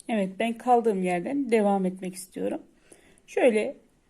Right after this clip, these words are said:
orta boy bir örümcek çektim. Hemen üzerine iki tane doladım, milbaşı aldım. Bir tane boş bıraktım. Öbür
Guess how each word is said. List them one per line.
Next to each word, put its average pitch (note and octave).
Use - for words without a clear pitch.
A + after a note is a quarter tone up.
orta A3
boy G3+
bir A#3
örümcek G3+
çektim. A3+
Hemen A3+
üzerine E3+
iki -
tane D#3+
doladım, G#3
milbaşı G3+
aldım. F#3+
Bir D4+
tane D#3+
boş -
bıraktım. A3+
Öbür A#3+